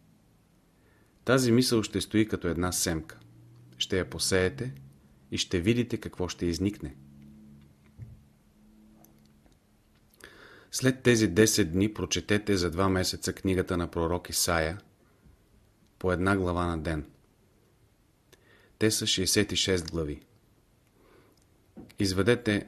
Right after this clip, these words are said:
най-забележителните стихове. Може по един, два или три стиха от глава. Най-напред ги наредете, както са наредени в главите.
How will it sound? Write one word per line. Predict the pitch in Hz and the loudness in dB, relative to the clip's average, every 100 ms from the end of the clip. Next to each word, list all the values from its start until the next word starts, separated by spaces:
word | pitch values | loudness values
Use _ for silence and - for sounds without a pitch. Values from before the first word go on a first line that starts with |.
| - | -6
най-забележителните | 92 107 123 107 95 90 87 98 101 90 87 85 | 0 2 4 4 2 2 2 0 0 -2 -2 -4
стихове. | - 98 - 76 67 - _ _ _ _ _ _ - _ | -4 -4 -4 -6 -8 -14 _ _ _ _ _ _ -20 _
Може | 92 101 92 | 0 2 0
по | 87 87 | -2 -4
един, | 82 78 107 110 - | -2 2 0 0 -8
два | 82 85 95 110 - | -6 -2 -2 -4 -8
или | 98 92 87 | -4 -2 -2
три | 98 107 | 0 0
стиха | - 95 - | 0 -4 -4
от | 87 | -4
глава. | 76 82 78 78 - - - - _ - - _ _ _ | -2 0 0 -4 -12 -20 -20 -20 _ -20 -20 _ _ _
Най-напред | 98 101 95 - 98 92 | 2 2 2 2 2 2
ги | |
наредете, | 90 85 82 95 98 98 | 0 0 2 0 0 -2
както | 92 - 90 | -2 -2 -6
са | - | -4
наредени | 87 82 78 90 87 | -2 -2 0 0 0
в | 80 | 0
главите. | 87 87 - 69 | 0 0 -4 -10